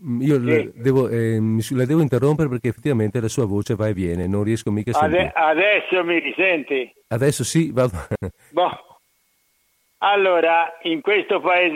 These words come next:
Speaker 2: gli dicevo, c'era la Misericordia che possedeva un cimitero. Allora, chi era socio della Misericordia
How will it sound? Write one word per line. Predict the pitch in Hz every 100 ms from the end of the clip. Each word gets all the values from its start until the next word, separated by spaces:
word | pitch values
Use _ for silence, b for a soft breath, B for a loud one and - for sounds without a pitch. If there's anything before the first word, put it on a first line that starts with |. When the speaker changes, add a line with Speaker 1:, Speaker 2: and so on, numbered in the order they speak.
| 165
Speaker 2:
gli | 165
dicevo, | 165 160 165 156 160
c'era | 175 175 170 160 160 - -
la | 170 175
Misericordia | 170 147 165 139 151 143 147
che | 135 151
possedeva | 175 160 165 160 170 156 147 143 - - _ _ -
un | 185
cimitero. | 180 165 151 - - 117 - _ _ _ _ _ _ _ _ _ -
Allora, | 208 202 180 165 165 170 - - - _ _
chi | - 220
era | 240 220 185 - 214
socio | 202 180 160
della | 170 165
Misericordia | 170 139 170 156 147 151 139 139 151